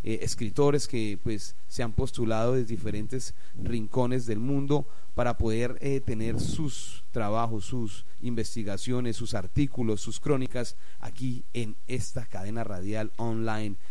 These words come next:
en este espacio, en esta ventana, para conocer muchas de las iniciativas que se tejen también en las comunidades, que se tejen también en las áreas, eh, rurales. Asimismo llega Danju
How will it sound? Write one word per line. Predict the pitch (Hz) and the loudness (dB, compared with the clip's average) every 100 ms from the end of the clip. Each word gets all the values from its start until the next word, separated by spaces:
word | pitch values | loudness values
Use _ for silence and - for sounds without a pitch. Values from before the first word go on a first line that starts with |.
| - | -2
en | 113 | 0
este | 117 - | 0 0
espacio, | 123 - 120 113 110 | 0 0 0 0 0
en | 110 | 0
esta | 117 139 | 0 0
ventana, | 120 98 - 127 113 92 - - - - | 0 -2 -2 -2 0 0 0 0 0 0
para | 107 98 | 0 0
conocer | 107 101 101 117 | 0 0 0 0
muchas | 117 139 147 131 113 | 0 0 0 0 0
de | 101 | 0
las | 107 107 | 0 0
iniciativas | 107 107 92 127 131 139 - - - | 0 0 0 0 0 0 0 -2 -2
que | 127 | 0
se | 117 107 | 0 0
tejen | - 170 214 202 | 0 0 0 0
también | 139 123 156 | 0 0 0
en | 170 | 0
las | 160 | 0
comunidades, | - 113 107 107 131 131 107 | 0 0 0 0 0 0 0
que | - | -2
se | 107 | -2
tejen | 113 120 139 | 0 0 0
también | 120 107 127 131 - - - | 0 0 0 0 0 0 0
en | 113 120 | 0 0
las | 107 - - | 0 0 0
áreas, | 120 117 131 131 - - - | 0 0 0 0 0 0 0
eh, | 117 113 101 | 0 0 0
rurales. | 110 120 110 95 - - - - - | 0 2 2 0 0 0 0 0 0
Asimismo | 131 135 160 175 | 0 2 2 2
llega | 165 156 160 | 2 2 2
Danju | 151 110 101 151 123 | 2 0 2 2 2